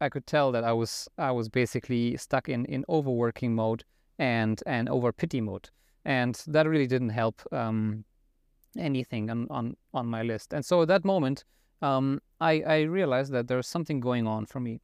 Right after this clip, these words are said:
<clears throat> right? And that, that one realization, that really triggered a journey that was freaking unrecognizable in a way that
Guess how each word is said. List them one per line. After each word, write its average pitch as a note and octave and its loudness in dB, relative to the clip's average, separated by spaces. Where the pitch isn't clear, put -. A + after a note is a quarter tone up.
<clears throat> - -16
right? D3 2
And C3 0
that, B2 2
that D3+ 4
one F3 0
realization, C#3 2
that C#3+ 0
really D3+ 0
triggered C#3+ 0
a B2+ 0
journey C#3 -2
that A#2 0
was C3 -4
freaking C#3 -2
unrecognizable A#2 0
in B2+ -4
a A#2+ -2
way C3+ 2
that A2+ -2